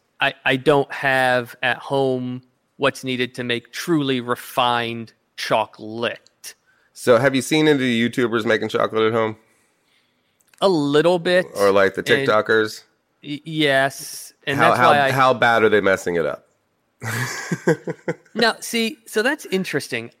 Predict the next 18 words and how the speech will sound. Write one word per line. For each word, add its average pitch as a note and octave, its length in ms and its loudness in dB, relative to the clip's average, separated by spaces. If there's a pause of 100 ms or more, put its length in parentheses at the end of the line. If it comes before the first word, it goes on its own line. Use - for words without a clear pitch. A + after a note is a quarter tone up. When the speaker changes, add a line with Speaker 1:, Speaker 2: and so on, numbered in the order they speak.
(120)
Speaker 1:
I, F3+ 420 0 (320)
I've F3 180 -2
learned, C3 640 -4 (680)
and C#3+ 120 -2
it's C3+ 160 -6
a, C3+ 160 2
a B2+ 80 -6
life C3 300 -4
goal B2+ 280 -4
of B2+ 160 -8
mine, B2 480 -6 (220)
to B2 480 -6
not A#2+ 360 -4
be B2 160 -6
judgmental. A2+ 680 -6 (680)
We're C3+ 180 -4
too D3 320 -4
often A#2+ 680 -2